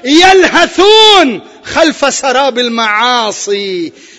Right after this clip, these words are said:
إلى أن يهلكوا إلا أن يتغمدهم الله برحمته. ليس لك خيار إلا طاعة الله تعالى، في البر أو في البحر،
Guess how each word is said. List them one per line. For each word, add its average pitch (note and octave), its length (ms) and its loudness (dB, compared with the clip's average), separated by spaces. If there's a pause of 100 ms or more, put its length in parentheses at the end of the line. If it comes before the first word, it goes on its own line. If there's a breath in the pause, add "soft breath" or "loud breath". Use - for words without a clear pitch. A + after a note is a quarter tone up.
(120 loud breath)
إلى B3+ 240 0
أن A#3+ 380 -2
يهلكوا A#3 720 -2
إلا A3+ 360 -4
أن G#3+ 80 -6
يتغمدهم G3+ 880 -8
الله F3 340 -10
برحمته. D3+ 580 -16 (2750)
ليس E4+ 600 2
لك F4+ 420 2 (1300)
خيار D#4 840 0 (260)
إلا E4 640 4
طاعة A3+ 460 -4
الله F#3+ 340 -6
تعالى، A#2 460 -20 (1160)
في - 180 -10
البر F4 480 0
أو F#4+ 140 2
في F#4 160 -4
البحر، F4+ 480 -2